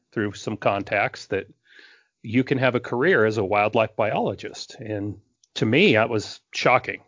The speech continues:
And it, it took four or five years to actually figure out what that meant. You know, I thought it meant working on a refuge, possibly, or some, you know, law enforcement.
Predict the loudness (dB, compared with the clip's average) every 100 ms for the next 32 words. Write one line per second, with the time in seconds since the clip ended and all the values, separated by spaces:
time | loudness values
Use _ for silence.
0 | 0 2 2 -2 -20 -20 -20 _ 0 2
1 | 2 0 0 -2 -2 _ 4 4 6 4
2 | 4 0 -2 -4 -6 -6 -2 2 4 2
3 | 0 -8 0 0 0 -2 -2 -2 -6 -18
4 | _ -10 -6 -2 0 2 2 0 -2 -2
5 | -2 -2 -2 -2 -2 2 2 2 -4 -10
6 | -12 -12 -8 -8 -8 -10 -8 -8 -6 -6
7 | -6 -6 -4 2 4 6 2 -4 -10 -10
8 | -14 -16